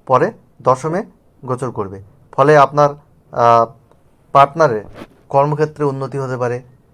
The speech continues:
পার্টনারের সাথে আপনার আন্ডারস্ট্যান্ডিং ভালো হবে, একটা রোমান্সকর অনুভূতি কিন্তু আপনাদের মধ্যে তৈরি হবে। বিবাহিত জীবন কিন্তু ভালোই দেখা যাচ্ছে, বিবাহিত জীবনে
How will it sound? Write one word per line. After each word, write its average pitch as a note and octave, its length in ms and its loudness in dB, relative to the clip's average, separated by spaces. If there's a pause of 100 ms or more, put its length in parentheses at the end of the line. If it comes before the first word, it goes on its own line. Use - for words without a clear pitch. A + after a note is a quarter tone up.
(120)
পার্টনারের D#3+ 500 0
সাথে D3+ 200 -8 (520)
আপনার C3+ 360 0 (920)
আন্ডারস্ট্যান্ডিং C3+ 680 -4
ভালো A#2+ 200 -6
হবে, A#2 240 -6 (400)
একটা B2+ 280 -2 (920)
রোমান্সকর D3 1120 0 (280)
অনুভূতি C3+ 440 -8
কিন্তু A#2+ 280 -12 (320)
আপনাদের A#2+ 380 -2
মধ্যে A2+ 300 -6 (680)
তৈরি A#2+ 260 -6
হবে। F#2+ 220 -8 (520)
বিবাহিত C#3+ 400 2
জীবন D3 300 -2
কিন্তু D3 260 -8 (360)
ভালোই B2 280 0
দেখা G#2+ 200 -6
যাচ্ছে, G2 260 -14 (340)
বিবাহিত D3 340 2
জীবনে D3+ 320 -2